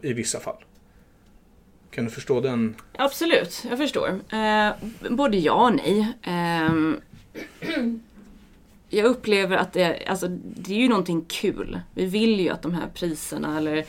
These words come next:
Speaker 2: nomineringarna ska vara jätteviktiga. Det är ju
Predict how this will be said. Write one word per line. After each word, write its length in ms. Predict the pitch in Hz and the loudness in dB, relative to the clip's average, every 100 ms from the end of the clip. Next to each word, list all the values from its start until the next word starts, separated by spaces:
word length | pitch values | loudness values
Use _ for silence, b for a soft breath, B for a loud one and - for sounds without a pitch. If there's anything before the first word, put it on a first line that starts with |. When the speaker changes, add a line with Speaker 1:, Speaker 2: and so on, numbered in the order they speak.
| B B | B B
Speaker 2:
nomineringarna 920 | 190 185 180 175 170 175 160 156 147 | 0 2 2 4 4 4 4 2 0
ska 340 | 165 - - 156 | -2 -6 -4 -2
vara 380 | 135 110 113 - - - | 0 0 0 -4 -12 -10
jätteviktiga. 1000 | 156 202 - - 143 254 262 - - 117 - | -4 -4 -4 -14 -4 -2 -2 -10 -8 -8 -4
Det 120 | 180 | 2
är 40 | 262 | 2
ju 120 | 180 | 2